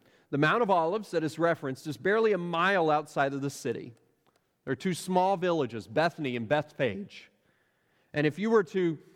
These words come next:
uh, visit Jerusalem, if you were to visit the outskirts of, of, of Jerusalem, you, the, the Mount of Olives is this large, m-, m-, hilly area, this large hill, this large kind of mountain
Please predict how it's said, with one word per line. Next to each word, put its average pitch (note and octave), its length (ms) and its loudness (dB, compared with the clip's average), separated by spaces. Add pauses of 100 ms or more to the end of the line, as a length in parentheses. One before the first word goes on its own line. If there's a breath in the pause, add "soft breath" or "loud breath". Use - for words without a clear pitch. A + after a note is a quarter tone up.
(200 loud breath)
uh, D3 220 2
visit F#3+ 520 -2
Jerusalem, D#3+ 540 0
if C#3 100 -8
you F3 80 2
were E3+ 60 2
to D#3 80 -2
visit F#3+ 340 0
the - 80 -2
outskirts F3+ 560 0
of, C#3+ 240 -6
of, C3 280 2
of B2+ 200 -4
Jerusalem, B2+ 680 -4 (320 soft breath)
you, D#3+ 160 0
the, D#3 160 2
the D3+ 100 -2
Mount G3 240 2
of G3+ 60 -4
Olives F3 320 2
is D3+ 100 -10
this C#3+ 160 -10
large, E3+ 680 0
m-, D3 120 -16 (400)
m-, C#3+ 80 -8
hilly G#3 440 4
area, C#3 400 0
this D3+ 220 0
large G#3 280 0
hill, D#3+ 220 2
this C3+ 200 -4
large F#3 320 0 (500)
kind D#3 220 -2
of C3 80 0
mountain C3 360 -2